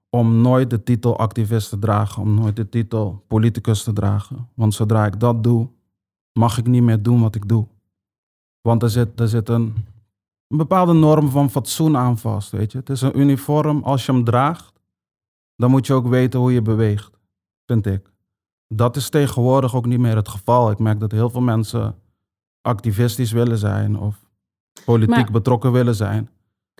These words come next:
Speaker 1: Maar ondertussen, ja, ook walgelijk gedrag vertonen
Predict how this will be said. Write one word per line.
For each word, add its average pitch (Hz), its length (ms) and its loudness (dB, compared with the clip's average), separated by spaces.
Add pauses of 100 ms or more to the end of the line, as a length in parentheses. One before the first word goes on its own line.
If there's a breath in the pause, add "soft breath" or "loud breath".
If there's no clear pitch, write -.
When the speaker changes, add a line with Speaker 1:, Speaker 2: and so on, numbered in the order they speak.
(140)
Speaker 1:
Maar 120 160 0
ondertussen, 120 880 0 (920)
ja, 123 340 2 (100)
ook 151 220 2
walgelijk 131 440 2
gedrag 117 380 -2
vertonen 104 560 -4